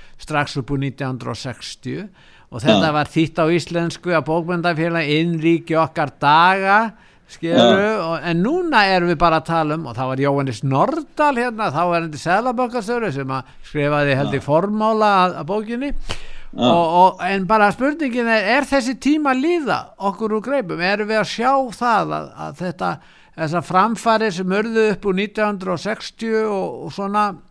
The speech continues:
Speaker 1: hafa gengið yfir og að vísu ekki, ekki, hérna,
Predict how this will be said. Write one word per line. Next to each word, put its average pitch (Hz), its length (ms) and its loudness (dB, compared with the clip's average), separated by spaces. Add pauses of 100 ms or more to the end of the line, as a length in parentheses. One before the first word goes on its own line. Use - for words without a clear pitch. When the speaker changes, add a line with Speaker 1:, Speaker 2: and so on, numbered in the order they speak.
(120)
Speaker 1:
hafa 180 380 -4
gengið 190 500 -4
yfir 208 360 -2 (600)
og 165 420 0
að 170 140 0
vísu 190 380 -2
ekki, 185 560 0 (100)
ekki, 185 600 -4
hérna, 175 500 -4